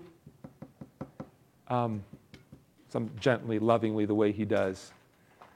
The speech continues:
"Did, uh, did Jesus die for you?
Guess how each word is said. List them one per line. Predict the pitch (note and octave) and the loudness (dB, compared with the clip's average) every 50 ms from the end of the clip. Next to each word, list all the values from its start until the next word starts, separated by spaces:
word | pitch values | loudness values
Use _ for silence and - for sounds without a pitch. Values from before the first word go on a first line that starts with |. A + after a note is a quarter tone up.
| - - - - - - - - - - - _ - - _ - - - _ - - - - - - - - - - E3 A#2+ | -20 -20 -20 -20 -20 -20 -20 -20 -20 -20 -20 _ -20 -20 _ -20 -20 -20 _ -20 -20 -18 -18 -18 -18 -18 -20 -20 -16 -4 0
"Did, | B2+ C3+ C#3 A#2 G#2 G#2 | 2 4 4 2 2 0
uh, | A#2+ A#2+ A#2 A2+ G#2 G2+ | 2 2 2 0 -2 0
did | G2+ B2 A#2+ G#2+ | 0 0 0 2
Jesus | G2+ A#2 B2+ C#3 C3 C3 B2 - | 2 2 4 4 2 0 -4 0
die | A2+ B2 A#2+ A#2+ B2 B2+ B2+ | 2 4 4 6 4 2 0
for | B2+ - C#3+ | 0 0 2
you? | C#3 C3+ C#3 D3 D#3 D#3 | 2 4 4 4 4 2